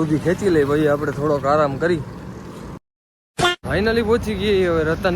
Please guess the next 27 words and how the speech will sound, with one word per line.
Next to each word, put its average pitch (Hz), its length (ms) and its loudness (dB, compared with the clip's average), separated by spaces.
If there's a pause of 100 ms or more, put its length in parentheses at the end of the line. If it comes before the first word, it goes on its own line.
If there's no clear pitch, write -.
(120)
પર. 160 140 2
અને - 1040 -4
અહીંયા 131 220 -2
ક્યાંક 127 180 -4 (520)
રામ 143 220 0
મંદિરમાં 143 420 0
અંદર 139 160 2 (100)
રૂમ 147 140 4 (100)
રાખ્યો 160 420 2
યાર. 131 140 -2 (1000)
અને 143 120 2 (120)
થોડીક 160 280 4
વાર 139 160 2
આરામ 156 200 2 (100)
બારામ 147 200 0 (120)
કરી. 160 200 0 (1600)
તડકો 160 260 0 (140)
એમાં 170 200 -2
એવું 185 180 0
હે, 165 120 -2
બહુ 151 80 0 (220)
ફૂલ 302 260 -4
તડકો - 300 -6 (100)
હે. - 80 -10 (1000)
ફૂલ 165 240 -4
એટલે 165 220 -2
તમે 156 160 -6